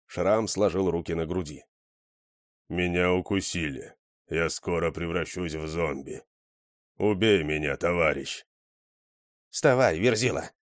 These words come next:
Китаец стукнул его кулаком в лоб. "У тебя иммунитет!" "Чёрт, я и забыл!" Шрам резво вскочил на ноги. "На чём мы остановились?" "Ноги твоей больше здесь не будет!"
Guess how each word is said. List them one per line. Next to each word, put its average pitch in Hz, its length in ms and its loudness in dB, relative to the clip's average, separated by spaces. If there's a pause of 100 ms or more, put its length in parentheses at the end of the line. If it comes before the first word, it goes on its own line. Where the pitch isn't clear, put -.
(260)
Китаец 87 440 0
стукнул 90 360 -2
его 85 240 0
кулаком 82 440 0
в 82 40 -4
лоб. 78 260 -4 (480)
"У 156 80 2
тебя 151 480 2
иммунитет!" 190 640 4 (760)
"Чёрт, - 520 0 (120)
я 143 200 8
и 165 40 6
забыл!" 147 460 6 (520)
Шрам 87 380 4
резво 82 320 2
вскочил 95 340 0
на 87 160 2
ноги. 67 300 -14 (520)
"На 98 140 4
чём 131 240 8
мы 135 120 10
остановились?" 120 720 4 (800)
"Ноги 120 500 6
твоей 87 400 4
больше 98 480 4
здесь 87 420 2
не 104 180 6
будет!" 73 500 0